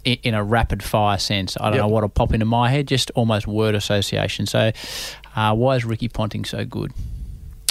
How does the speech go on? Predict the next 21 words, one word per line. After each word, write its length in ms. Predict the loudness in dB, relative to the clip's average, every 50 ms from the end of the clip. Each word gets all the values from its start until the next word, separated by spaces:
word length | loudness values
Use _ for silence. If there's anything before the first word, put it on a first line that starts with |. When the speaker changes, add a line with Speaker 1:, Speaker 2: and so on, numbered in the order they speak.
| -6 -8 -12 -20 -20 -20 -20 -20 -20 -20 -20 -20 -10 -4
Speaker 2:
Competitive 720 | -2 2 4 4 4 4 4 4 2 2 0 -2 -8 -14 -18 -20 -20 -20 -12 -4 0
and, 120 | 2 2
and 260 | 2 2 2 2 2 2
aggressive. 480 | 2 2 2 2 2 2 0 -2 -4 -12 -18 -18 -14 -6
Speaker 1:
Who's 200 | -2 0 2 2
Speaker 2:
Yep. 160 | 2 2 0 -2
Speaker 1:
the, 340 | -8 -18 -18 -10 -4 0
who's 120 | 0 0 0
the 60 | 2
best 220 | 2 0 0 0 0
batsman 340 | -2 -2 -2 -2 -4 -4 -4
you've 140 | -2 -4
seen? 260 | -4 -4 -4 -4 -6 -6 -8 -8 -6 -6 -6 -6 -6 -8 -10 -14 -14 -16 -18 -18 -18 -20 -20 -20 -20 -20 -20 -20 -20 -10 -4 0
Speaker 2:
I 100 | 0 2
say 160 | 2 2 2 2
Mike 240 | 2 0 0 0
Hussey 340 | -2 -2 -2 -2 -6 -6 -8 -12
'cause 120 | -8 -6
I 40 | -4
love 200 | -2 -2 -2 -2
him. 100 | -4